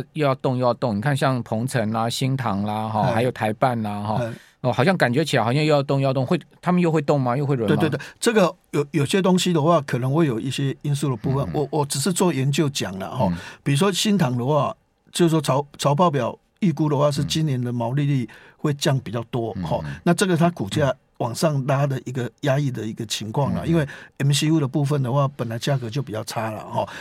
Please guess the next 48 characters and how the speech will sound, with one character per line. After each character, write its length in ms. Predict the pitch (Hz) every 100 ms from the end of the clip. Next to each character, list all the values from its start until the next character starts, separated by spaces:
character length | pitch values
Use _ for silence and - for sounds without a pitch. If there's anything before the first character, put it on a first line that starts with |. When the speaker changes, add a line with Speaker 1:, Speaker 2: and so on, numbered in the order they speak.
| -
Speaker 1:
对。 80 | -
Speaker 2:
当 160 | 180 208
然 140 | 165
它 100 | 143
有 100 | 170 127
电 180 | 170 147
子 80 |
管 180 | 127 135
理 60 | 127
系 220 | - 131
统， 120 | 101
Speaker 1:
嗯。 40 | 87
Speaker 2:
但 100 | 165
是 80 | 165
毕 160 | - 190
竟 140 | 165
M 180 | - 143
C 140 | 139
U 80 | 151
还 100 | 131
是 100 | 127
算 240 | 135 139 131
它 120 | 135
的 200 | 127 - -
主 220 | - 123 104
轴。 300 | - 95 -
Speaker 1:
嗯， 60 | -
嗯。 240 | - -
Speaker 2:
那 100 | 240 247
鹏 260 | - 165 202
程 200 | 185 123
的 100 | 123
话， 180 | 165 139
哈， 160 | 120 - - -
当 140 | 202
然 160 | 180 135
它， 160 | 156 151 _ -
它， 260 | 160 165 - -
它， 200 | 160 165
它 120 | - 156
的 60 |
新 200 | 143 165
的 80 | 147
东 160 | 139 139
西， 100 | 139
它， 200 | 170 - - -
它 100 | -
的 140 | 190